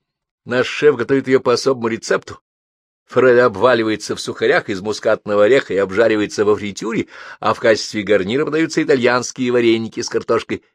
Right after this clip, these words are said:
грибы порчини, и сверху все это присыпается молодой стручковой фасолью».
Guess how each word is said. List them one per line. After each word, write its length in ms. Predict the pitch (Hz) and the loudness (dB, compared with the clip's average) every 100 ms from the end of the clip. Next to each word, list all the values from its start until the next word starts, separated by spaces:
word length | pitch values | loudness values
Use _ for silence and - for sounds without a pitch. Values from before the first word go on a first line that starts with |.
| _ | _
грибы 300 | 110 117 110 | -2 0 2
порчини, 680 | 110 98 - - 196 147 | 2 -2 -4 -8 -4 -4
и 40 | 117 | -4
сверху 340 | - 110 110 | -2 -2 -2
все 140 | 92 107 | -6 -2
это 180 | 104 - _ _ | -2 -6 _ _
присыпается 600 | - 120 - 113 120 110 | -4 -4 -2 2 2 2
молодой 320 | 113 110 120 123 | 0 0 2 2
стручковой 460 | - 107 - 113 | -2 -6 -2 -2
фасолью». 540 | 107 110 - 104 104 | -2 -6 -4 -4 -6